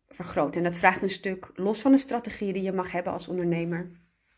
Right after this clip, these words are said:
En waar je ook nog heel veel in kan leren. Eh, want waarschijnlijk heb je een hartstikke goede strategie. Maar is het altijd fijn dat iemand met je meedenkt. Waardoor je denkt: "Oh, hier heb ik op deze manier nog helemaal niet naar gekeken." Maar het gaat ook om een stukje mindset. Het gaat ook om een stuk energie. Ehm,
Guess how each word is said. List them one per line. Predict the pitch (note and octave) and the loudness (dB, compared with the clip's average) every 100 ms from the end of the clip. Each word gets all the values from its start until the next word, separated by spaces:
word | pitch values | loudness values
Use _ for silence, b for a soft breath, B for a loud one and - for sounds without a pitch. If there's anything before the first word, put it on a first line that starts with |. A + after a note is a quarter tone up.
| _ _ | _ _
En | C#3+ E3+ | -4 2
waar | F3+ | 2
je | |
ook | F#3 | 2
nog | G3 | 0
heel | G3 A3 | 0 2
veel | - | 2
in | A3 | 2
kan | G#3 G3+ | 4 6
leren. | G3+ G3 F#3+ F#3+ B B B B B | 4 4 0 -2 B B B B B
Eh, | E3+ | 0
want | F3 | 2
waarschijnlijk | F3+ F3 F3+ F#3 | 0 4 4 6
heb | A#3 | 2
je | A3+ | 2
een | |
hartstikke | G#3 G#3+ - - | 2 0 -4 -4
goede | G#3 F#3+ | -4 -2
strategie. | - F#3+ F#3 - F#3+ F#3+ | -4 -4 -4 -4 -2 0
Maar | F3+ | 0
is | F#3+ | -2
het | - - | -4 4
altijd | A#3 B3+ A#3 - | 6 8 4 -2
fijn | F#3+ F#3+ | 0 0
dat | |
iemand | F#3 G3+ | 0 0
met | F#3+ F#3+ | 0 0
je | F#3+ | 0
meedenkt. | G3+ A#3 G3 F#3 | 2 2 2 0
Waardoor | F#3 G3 | 0 -2
je | G3 | -2
denkt: | F#3+ F#3+ - | 0 -2 0
"Oh, | B3 A#3 | 4 4
hier | F#3+ G3 | 4 2
heb | G3 | 0
ik | G3+ | -2
op | |
deze | F#3+ G3 G3+ | -2 -2 -2
manier | G3 F#3 | -2 -2
nog | F#3 | -4
helemaal | F#3 F3+ | -4 -2
niet | F3+ | -2
naar | F3+ | -4
gekeken." | F3+ - - - C#4+ F4+ B B B B B | -6 -4 -2 0 -2 -2 B B B B B
Maar | F3+ | 0
het | F3+ | 0
gaat | - G3 E3+ - - | -4 -4 -4 -6 4
ook | A#3 C#4 C#4 | 6 6 2
om | G#3+ | -4
een | G3+ | -4
stukje | - F#3 E3+ | -6 -6 -2
mindset. | E3 E3 F3 E3+ F3+ | -2 -2 -4 -6 -8
Het | - | -10
gaat | - E3 - _ - | -12 -14 -14 _ 0
ook | G#3 G#3+ - | 2 2 -2
om | |
een | F#3 | -4
stuk | F3+ F3+ - | -4 -8 -8
energie. | F3 F3 F3 - F#3+ B B B B B B | -8 -8 -10 -12 -14 B B B B B B
Ehm, | - E3+ E3+ E3 E3 E3+ | -4 -2 0 0 -2 -4